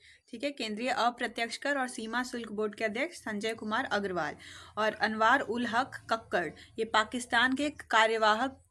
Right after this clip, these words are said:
प्र-, प्राइम मिनिस्टर बने हैं, क्योंकि अभी पता है कि ए-, इमरान खान को जेल भेज दिया गया है,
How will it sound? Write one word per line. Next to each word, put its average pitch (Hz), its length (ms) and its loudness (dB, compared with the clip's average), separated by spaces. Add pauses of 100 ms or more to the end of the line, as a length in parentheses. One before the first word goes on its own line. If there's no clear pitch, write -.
(140)
प्र-, 214 340 6
प्राइम 214 240 4
मिनिस्टर 220 400 -2
बने 220 200 0
हैं, 294 160 -2
क्योंकि 220 460 -4 (260)
अभी 208 240 0
पता 214 260 2
है 254 120 4
कि 262 220 -6
ए-, 220 320 4 (160)
इमरान 220 320 4
खान 233 240 -2
को 226 120 -4
जेल 214 360 0 (100)
भेज 214 180 -2
दिया 214 260 0
गया 208 180 -2
है, 285 140 -4